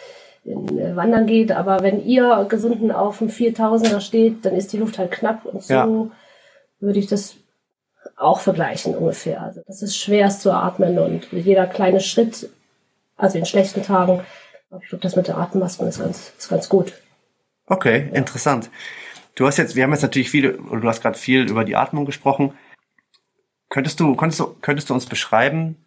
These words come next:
Speaker 2: wie sich denn diese Symptome generell auch noch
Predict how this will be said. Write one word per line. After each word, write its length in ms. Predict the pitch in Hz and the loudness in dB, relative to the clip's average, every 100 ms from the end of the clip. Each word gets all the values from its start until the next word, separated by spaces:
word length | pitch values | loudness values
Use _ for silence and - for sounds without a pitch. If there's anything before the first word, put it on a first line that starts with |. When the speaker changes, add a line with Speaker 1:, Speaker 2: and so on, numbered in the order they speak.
| _ | _
Speaker 2:
wie 160 | 113 | -4
sich 240 | 131 147 - | -2 -4 0
denn 540 | 127 127 127 127 127 _ _ _ _ _ _ _ - | 2 4 2 -2 -8 _ _ _ _ _ _ _ -8
diese 500 | 120 123 117 113 113 _ _ _ _ | -2 2 2 2 -2 _ _ _ _
Symptome 800 | - 123 113 - - 151 147 139 | -2 -2 -2 -2 0 2 2 2
generell 420 | 131 123 127 131 | 0 2 2 2
auch 160 | - 110 | 2 2
noch 220 | 117 - | 0 -2